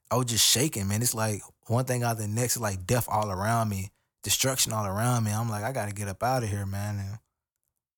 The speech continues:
and an opportunity, uh, opened up for me to get up out of there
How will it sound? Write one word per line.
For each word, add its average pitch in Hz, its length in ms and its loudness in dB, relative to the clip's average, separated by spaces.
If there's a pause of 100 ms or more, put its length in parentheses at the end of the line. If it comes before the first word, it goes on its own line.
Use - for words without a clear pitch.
(200)
and 113 100 -2
an 110 60 0
opportunity, 123 400 2
uh, 107 460 -2 (360)
opened 113 280 2
up 110 100 0
for 120 100 -4
me 117 100 0
to 113 40 -2
get 110 180 -2
up 104 120 -6
out 135 180 2
of 113 100 0
there 107 360 -2